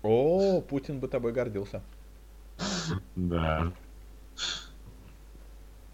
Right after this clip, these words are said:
Speaker 2: Ну, вроде мне понравилось тогда, но это было жутко давно.
Speaker 1: Ну, неплохо. Я был вот,
Speaker 2: Мгм.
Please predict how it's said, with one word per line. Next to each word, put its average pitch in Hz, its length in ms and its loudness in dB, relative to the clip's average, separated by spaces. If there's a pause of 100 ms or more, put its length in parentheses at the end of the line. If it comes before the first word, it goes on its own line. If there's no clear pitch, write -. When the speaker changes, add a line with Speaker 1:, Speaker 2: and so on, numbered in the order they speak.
(240)
Speaker 2:
Ну, 110 420 4
вроде 113 360 10
мне 95 180 10
понравилось 82 540 6
тогда, 85 280 6
но 87 140 10
это 90 120 6
было 87 260 12
жутко 87 320 8
давно. 85 400 10 (920)
Speaker 1:
Ну, 131 140 -2
неплохо. 107 560 -2 (640)
Я 113 200 6
был 120 200 2
вот, 95 340 0
Speaker 2:
Мгм. 92 100 2